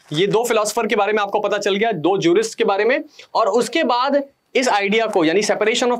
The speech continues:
power को और ज्यादा develop करने की कोशिश करी थी John Lockie ने, जिसके बारे में आप आगे पढ़ लेंगे। John Lockie, यानी कि तीन नाम आपको याद रखने हैं, Aristotle, मॉन्टेस्क्यू और John Lockie, जो कि separation of power की history में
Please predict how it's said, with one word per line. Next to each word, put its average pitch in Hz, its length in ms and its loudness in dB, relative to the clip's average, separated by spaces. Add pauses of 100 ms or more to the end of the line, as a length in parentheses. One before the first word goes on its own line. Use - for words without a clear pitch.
power 202 220 0
को 247 100 0
और 202 280 2
ज्यादा 208 200 2
develop 185 280 2
करने 180 280 0
की 185 100 -4
कोशिश 170 320 -2
करी 160 200 0
थी 208 140 0
John 165 460 0 (220)
Lockie 175 420 2
ने, 185 220 0 (280)
जिसके 156 240 -2
बारे 156 220 2
में 190 120 2
आप 147 280 0
आगे 139 260 2
पढ़ 220 200 -2
लेंगे। 110 280 0 (400)
John 220 280 0
Lockie, 127 320 0
यानी 214 160 0
कि 262 100 -2
तीन 285 260 -2
नाम 294 200 0
आपको 269 220 0
याद 226 200 0
रखने 226 220 0
हैं, 226 260 -2
Aristotle, 247 640 2 (240)
मॉन्टेस्क्यू 247 800 0
और 160 100 2
John 156 320 2
Lockie, 180 520 0
जो 147 200 -2
कि - 140 0
separation 165 440 0
of 170 80 0
power 143 240 0
की 170 80 -2
history 143 320 -2
में 254 140 2